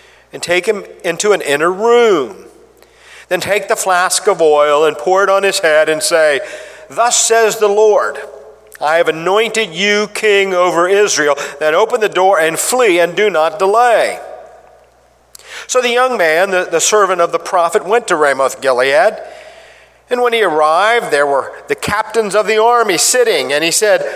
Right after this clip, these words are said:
"I have a message for you, commander." And Jehu said, "For which one of us?"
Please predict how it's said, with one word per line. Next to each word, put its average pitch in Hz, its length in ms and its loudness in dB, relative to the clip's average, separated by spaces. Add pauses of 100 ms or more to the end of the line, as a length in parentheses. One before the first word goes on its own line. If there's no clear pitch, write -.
(140)
"I 196 160 0
have 247 160 0
a 240 80 2
message 254 460 -2
for 240 100 -2
you, 214 160 0
commander." 175 800 -2 (840)
And 151 120 -18
Jehu 160 320 0
said, 151 340 -2
"For 170 100 0
which 208 440 0
one 185 240 -2
of 131 100 -2
us?" - 460 -4